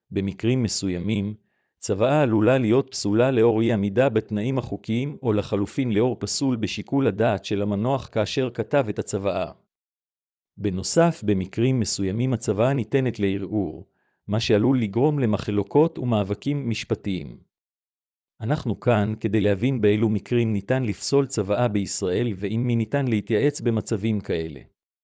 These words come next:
עילות משפטיות לפסילה. על תוקף צוואה בישראל חל חוק הירושה.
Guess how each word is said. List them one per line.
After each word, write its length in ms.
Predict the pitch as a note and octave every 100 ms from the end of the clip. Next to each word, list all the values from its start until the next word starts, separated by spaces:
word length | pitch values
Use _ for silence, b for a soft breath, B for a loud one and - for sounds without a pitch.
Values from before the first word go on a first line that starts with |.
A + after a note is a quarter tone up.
| _ _ _ _ _ -
עילות 380 | G2 A2+ D3+ -
משפטיות 640 | A2 - G#2+ - G2 G#2
לפסילה. 540 | G2+ - - F#2 D2+ A#1+ - _ _ _ _ _ _ _ _ _
על 140 | A2+ G#2
תוקף 440 | G2+ F2+ A2+ -
צוואה 460 | - G2 G2 G2+ A#2+
בישראל 600 | G2+ F#2+ - F#2+ B2 A#2+
חל 280 | - A2+ G2
חוק 340 | - G2+ -
הירושה. 500 | G2 F#2 F2 -